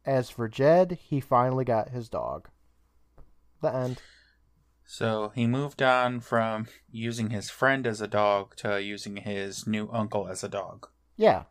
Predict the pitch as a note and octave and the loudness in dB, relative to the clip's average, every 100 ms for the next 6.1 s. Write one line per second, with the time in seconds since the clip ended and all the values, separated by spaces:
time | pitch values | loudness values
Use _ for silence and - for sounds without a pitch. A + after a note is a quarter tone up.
0 | _ _ _ _ _ _ _ _ _ _ | _ _ _ _ _ _ _ _ _ _
1 | - A#3 G#3 G3+ - _ _ _ _ - | -2 8 10 10 8 _ _ _ _ -18
2 | - A#3 A3 G3 - - _ - F3 - | 4 10 10 10 6 -8 _ -6 -4 2
3 | F3+ F#3+ B2 C#3+ F3 G#2 - _ _ - | 4 6 8 8 8 4 0 _ _ -10
4 | - - - - - - - - D#3 G3 | -10 -8 -12 -16 -18 -16 -16 -4 8 10
5 | G#3 - F3 A3+ G#3+ G3+ F3+ C#3 E3 D#3+ | 10 8 6 8 6 6 6 8 10 10
6 | C#3+ | 8